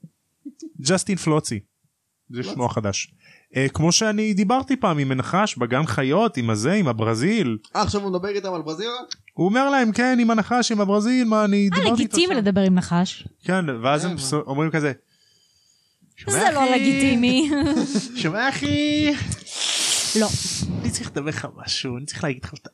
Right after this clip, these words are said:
Speaker 1: שב. הארי, שב." היי חברים, כאן תום העורך מהעתיד.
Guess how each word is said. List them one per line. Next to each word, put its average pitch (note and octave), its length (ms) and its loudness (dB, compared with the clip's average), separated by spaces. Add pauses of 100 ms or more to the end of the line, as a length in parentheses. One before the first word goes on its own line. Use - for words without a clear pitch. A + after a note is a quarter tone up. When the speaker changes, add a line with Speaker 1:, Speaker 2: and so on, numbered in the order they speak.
Speaker 1:
שב. G#3+ 420 0 (720)
הארי, B3+ 240 0
שב." A#2 340 -2 (920)
היי C3+ 160 -2
חברים, A2+ 420 -2
כאן A2 240 -4
תום G#2 160 -4
העורך G2+ 300 -4
מהעתיד. F#2+ 460 -6